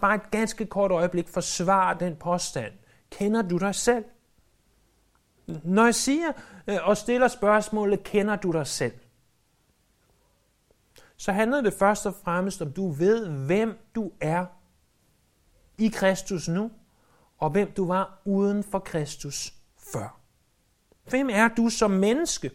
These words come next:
Når du er syg, så i hvert fald de fleste af os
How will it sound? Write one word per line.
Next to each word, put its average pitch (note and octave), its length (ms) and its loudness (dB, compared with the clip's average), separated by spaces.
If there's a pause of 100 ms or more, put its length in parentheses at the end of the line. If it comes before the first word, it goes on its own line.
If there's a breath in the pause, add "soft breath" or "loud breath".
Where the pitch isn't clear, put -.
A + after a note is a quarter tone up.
(640 loud breath)
Når A3+ 160 4
du D4+ 200 4
er F#4 140 6
syg, - 440 2 (2250)
så F#3 80 2
i F#3+ 40 4
hvert G3 140 2
fald F3 120 -6
de F#3 80 -4
fleste D4 540 4
af A#2+ 220 8
os - 400 -4